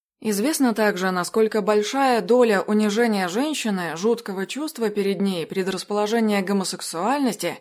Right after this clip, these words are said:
проистекает из окончательного убеждения в отсутствии пениса у женщины. Ференций недавно совершенно правильно объяснил символ ужаса в мифологии голову медузы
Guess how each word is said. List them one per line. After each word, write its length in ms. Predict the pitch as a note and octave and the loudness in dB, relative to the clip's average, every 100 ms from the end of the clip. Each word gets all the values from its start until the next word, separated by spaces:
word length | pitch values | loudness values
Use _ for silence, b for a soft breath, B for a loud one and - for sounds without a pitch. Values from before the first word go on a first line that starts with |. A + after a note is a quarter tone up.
| B B B | B B B
проистекает 640 | C4+ C#4 - C4+ C#4+ B3 | -8 -8 -10 -2 0 0
из 100 | A#3 | 0
окончательного 720 | G#3+ G#3+ G3+ B3 A#3+ A3 G3+ F#3+ | -2 -2 -2 -4 -2 -2 0 0
убеждения 640 | F#3+ F#3 F3+ B3 A#3+ G3+ | -2 -4 0 0 2 0
в 80 | F3 | 0
отсутствии 580 | F3+ - B3+ B3+ B3+ B3+ | -4 -2 -6 -6 -6 -4
пениса 480 | A3 G#3 G3+ - G3 | -2 0 -2 -4 -4
у 80 | |
женщины. 580 | F#3 A3+ G#3+ - D#3+ B2+ - _ | -2 -2 -2 -4 -8 -10 -12 _
Ференций 560 | B3 B3 D4+ D#4+ - G#3 | -2 0 0 -4 -2 0
недавно 540 | G3 G3+ B3+ C4 B3 | 0 2 2 2 0
совершенно 580 | A3 A3+ A3+ B3 B3 B3 | -2 -4 -4 0 2 2
правильно 580 | B3 C#4 C#4 B3 G#3 G3+ | 0 0 2 2 2 0
объяснил 600 | F#3+ G3+ G#3 B3 C4 A3+ | 0 -2 0 2 2 0
символ 540 | G#3 B3 A3+ G#3+ G#3 | 0 2 4 4 2
ужаса 460 | - B3 G#3+ G3 G3 | 2 0 0 -2 -4
в 60 | F#3 | -4
мифологии 800 | F#3+ G3+ G#3 A3+ G#3+ F3 F3 E3 | -4 0 2 4 2 0 -2 0
голову 420 | F3 G3+ F3+ F3+ | 2 2 0 -2
медузы 560 | F3+ F#3+ D#4 A#3+ F3 | -4 -4 -2 0 0